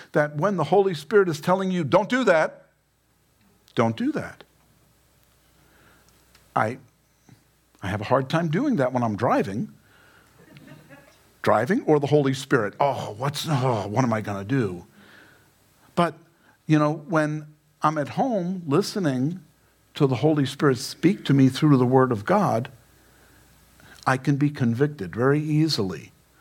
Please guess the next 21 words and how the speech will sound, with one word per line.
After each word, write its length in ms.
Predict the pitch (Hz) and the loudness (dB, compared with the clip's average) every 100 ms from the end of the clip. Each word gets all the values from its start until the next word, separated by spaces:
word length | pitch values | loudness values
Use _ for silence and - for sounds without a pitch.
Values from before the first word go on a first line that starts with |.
| - - _ _ _ - | -20 -20 _ _ _ -2
of 160 | 127 | -2
the 80 | 117 | 0
things. 380 | 113 127 120 - | -2 -2 0 0
I'm, 300 | 131 120 113 - | 2 2 2 0
I'm 160 | 113 113 | 0 0
sitting 320 | - 160 151 | 0 2 4
there 120 | 127 | 4
focused. 720 | 117 - 165 156 120 107 - - | 2 0 0 -2 -10 -10 -8 -6
Okay, 400 | 151 139 117 117 - _ _ _ _ _ _ _ - | -4 -2 -4 -4 -10 _ _ _ _ _ _ _ -2
I'm 140 | 143 151 | 0 0
focused 540 | - 165 151 135 - | 2 2 2 -2 0
right 140 | 131 | 0
now. 220 | 131 127 123 | 0 0 0
I 40 | |
wanna 220 | 127 123 | 0 -2
hear 320 | 113 - 151 | -2 0 0
from 240 | 135 - 107 | 0 -2 -2
you. 160 | 110 - - | -2 -6 -2
And 300 | 120 117 113 - _ | 0 0 -2 -12 _
he 220 | 98 123 | 0 0
speaks. 720 | - - 131 117 - - - | 0 0 0 0 -6 -10 -12